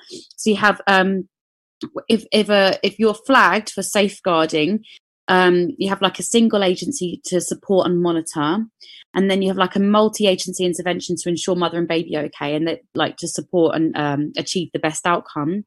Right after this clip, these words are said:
And parents should be advised, uh, and have discussion where appropriate with healthcare professionals to come to a, a plan for, uh,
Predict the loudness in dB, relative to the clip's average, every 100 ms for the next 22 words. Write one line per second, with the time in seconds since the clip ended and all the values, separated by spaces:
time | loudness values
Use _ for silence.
0 | _ -20 _ _ _ _ 0 0 0 2
1 | 2 2 0 0 2 2 4 4 6 2
2 | -2 -12 -20 -6 2 4 4 2 0 -2
3 | -4 -6 -8 -2 -2 0 0 0 0 2
4 | 2 2 0 0 0 -2 -2 -4 -4 -2
5 | -2 -2 -4 -8 -8 -8 -8 -6 -4 -2
6 | 0 0 -4 -14 -20 _ _ -2 0 0
7 | -2 -2 -2 -4 -4 -6 -6 -4 -2 0
8 | 0 -4 -8 -10 -6 -2 -2